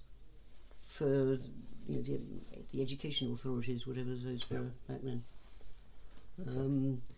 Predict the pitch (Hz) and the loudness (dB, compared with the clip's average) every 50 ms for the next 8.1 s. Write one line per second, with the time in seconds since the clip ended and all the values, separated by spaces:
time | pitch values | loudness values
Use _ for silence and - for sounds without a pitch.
0 | - - - - - 202 185 190 190 185 190 180 170 - - - - 151 147 147 | -6 -2 2 6 8 10 12 12 10 10 10 8 8 6 4 2 2 2 2 2
1 | 143 139 143 151 143 135 131 127 135 139 131 139 143 143 143 147 147 139 143 139 | 0 2 4 6 6 6 8 6 6 4 4 4 4 4 2 2 2 2 2 4
2 | 143 143 139 139 - 147 139 139 139 143 143 139 139 143 139 - - - 170 190 | 4 2 2 2 2 2 2 4 4 4 4 4 4 4 2 2 0 0 0 0
3 | 185 170 156 160 156 156 151 156 147 151 151 147 156 156 151 147 147 151 151 - | 2 0 0 0 0 0 0 0 0 2 2 2 2 2 2 2 0 0 -2 -4
4 | - - 147 156 151 147 156 160 160 - 139 - - 156 151 147 151 147 143 143 | -4 -2 0 0 0 2 2 2 2 0 -2 0 2 2 2 2 2 4 4 4
5 | 139 139 143 143 143 127 - - - 147 139 139 139 - - - - - - - | 4 4 4 4 4 2 0 -2 0 2 2 2 0 -4 -8 -12 -12 -12 -12 -14
6 | - - - - - - - - - - - - - - - - - 170 170 175 | -12 -12 -12 -12 -12 -12 -14 -14 -14 -18 -16 -16 -16 -16 -8 0 2 4 6 6
7 | 165 156 - - - 147 143 135 - 139 131 127 123 - - 127 143 156 151 - | 6 6 4 4 4 4 4 4 4 2 2 2 2 2 0 0 0 0 -2 -4
8 | - | -4